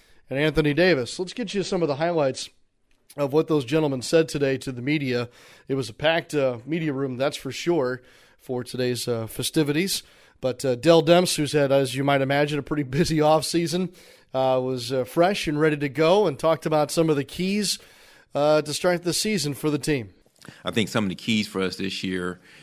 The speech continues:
Speaker 2: is gonna be, um, the camaraderie and playing together,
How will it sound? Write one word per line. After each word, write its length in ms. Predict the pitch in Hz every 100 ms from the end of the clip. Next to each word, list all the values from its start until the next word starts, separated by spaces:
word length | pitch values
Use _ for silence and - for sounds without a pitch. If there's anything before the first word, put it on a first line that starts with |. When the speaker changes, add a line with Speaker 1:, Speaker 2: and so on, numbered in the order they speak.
| _
Speaker 2:
is 140 | 82
gonna 260 | 85 95 90
be, 460 | 85 92 87 87 87 -
um, 280 | 90 85 80
the 60 |
camaraderie 580 | - 90 92 95 92 92
and 100 | 85
playing 300 | - 92 90
together, 600 | 85 92 98 101 98 95